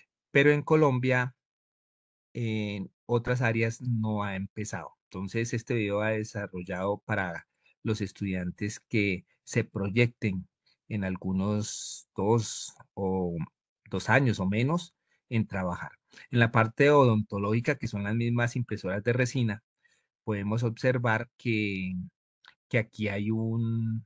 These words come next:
especie de cámara que va fotografiando como un digitalizador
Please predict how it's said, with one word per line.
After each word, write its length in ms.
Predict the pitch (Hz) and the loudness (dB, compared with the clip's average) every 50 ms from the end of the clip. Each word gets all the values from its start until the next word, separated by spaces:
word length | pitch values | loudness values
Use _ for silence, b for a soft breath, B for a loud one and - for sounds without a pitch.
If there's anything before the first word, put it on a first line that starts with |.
| _ _ _ _ _ _ _ _ _ _ _ _ | _ _ _ _ _ _ _ _ _ _ _ _
especie 460 | 110 110 110 - - 113 107 - 120 | -6 -6 -6 -4 -6 -6 -2 0 -2
de 80 | 113 110 | -2 0
cámara 360 | - 104 104 104 101 110 117 | -2 -4 -2 0 -2 -2 -2
que 140 | - - 117 | -2 -2 -2
va 320 | 107 101 95 92 95 95 | -2 -2 -4 -4 -6 -6
fotografiando 840 | - - 113 110 127 113 123 127 135 - - 123 107 101 101 107 117 - _ _ | -4 -4 -2 0 0 2 2 2 2 2 0 -2 -2 -2 -4 -6 -8 -12 _ _
como 240 | _ 120 107 104 98 | _ -4 -4 -2 -2
un 140 | 98 101 98 | -4 -4 -4
digitalizador 800 | 113 117 - 123 117 - 120 117 117 117 131 123 123 117 120 120 | -4 -4 -4 -4 -2 -2 0 0 0 2 2 4 4 2 2 -2